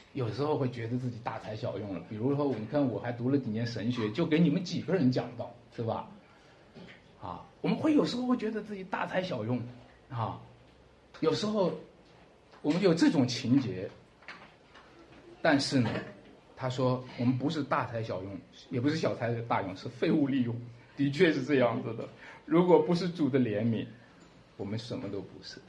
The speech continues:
对吧？我们什么都不是。亲爱的弟兄姐妹，让我告诉你，其实耶稣基督在我们身上，不仅仅是在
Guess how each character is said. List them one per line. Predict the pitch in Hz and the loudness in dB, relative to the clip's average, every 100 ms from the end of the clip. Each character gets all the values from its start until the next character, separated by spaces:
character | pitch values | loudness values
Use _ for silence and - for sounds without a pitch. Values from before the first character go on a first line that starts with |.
| - | -10
对 | 147 | -6
吧？ | 104 90 - - - - - _ - - | -6 -8 -12 -20 -20 -20 -20 _ -20 -6
我 | 117 | -4
们 | 104 | -4
什 | - 110 | -8 -10
么 | 92 | -10
都 | 87 | -10
不 | - - | -12 -16
是。 | - - - | -18 -18 -6
亲 | 127 | 0
爱 | 120 | 0
的 | 107 | 0
弟 | |
兄 | 110 | -4
姐 | 101 | -4
妹， | 90 - | -8 -8
让 | 120 107 | -4 -4
我 | 98 | -4
告 | 120 113 | -4 -4
诉 | 113 | -4
你， | 101 85 - - - - - - - - - - - - - - - | -8 -8 -10 -14 -16 -20 -20 -18 -16 -18 -20 -20 -20 -20 -20 -20 -18
其 | - 120 120 | -8 -2 -2
实 | - 110 113 123 | -2 -4 -6 -4
耶 | 135 147 | 6 6
稣 | 147 139 131 | 6 0 0
基 | 127 120 | 0 0
督 | 120 | 0
在 | 117 170 | 0 2
我 | 139 98 | 2 0
们 | 90 | -6
身 | - 98 | -10 -12
上， | 87 92 - - - _ - - - - - - - - - - - _ - _ _ | -10 -10 -12 -20 -20 _ -20 -20 -10 -6 -6 -8 -14 -20 -20 -20 -20 _ -20 _ _
不 | 127 | -8
仅 | 113 117 | -2 2
仅 | 123 95 | 2 0
是 | 101 | -6
在 | 101 95 | -4 -4